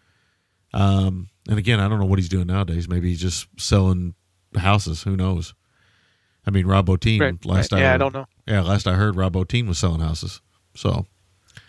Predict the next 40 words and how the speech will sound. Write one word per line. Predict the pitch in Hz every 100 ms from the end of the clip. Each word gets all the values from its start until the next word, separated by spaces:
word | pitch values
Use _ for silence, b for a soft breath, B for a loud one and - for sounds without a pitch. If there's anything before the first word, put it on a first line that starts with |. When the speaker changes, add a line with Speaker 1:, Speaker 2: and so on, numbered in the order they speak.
| b b b
Speaker 2:
Ugh. | 120 113 113 - - -
Speaker 1:
the | 101
world | 101 117 113
is | 104 90
a, | 95 -
a | 95
strange | - 113 104 -
place | 117 85
sometimes | - 82 80 76 - - -
where | 90
it | 85 -
takes | 90 82 85
you. | 85 - 740
<laughs> | 807 - - _ 906 1047 - - _ B B B
I | 117
don't | 123
know | 104
if |
that's | 101 -
true | - 104
or |
not, | 85 82 -
but | 92
that's | 98 -
what | 95
I | 87
heard. | 98 82 80
I |
heard | 85 92
Rob | 87 82
Bottin's | 85 - 90 82
a |
real | 98 104
estate | 85 80
agent, | - - - -
so | - -
<laughs> | - 1017 1047 1077 855 _ _ - - _ b b b b b -
uh, |
who | 90 90
knows? | 95 85 -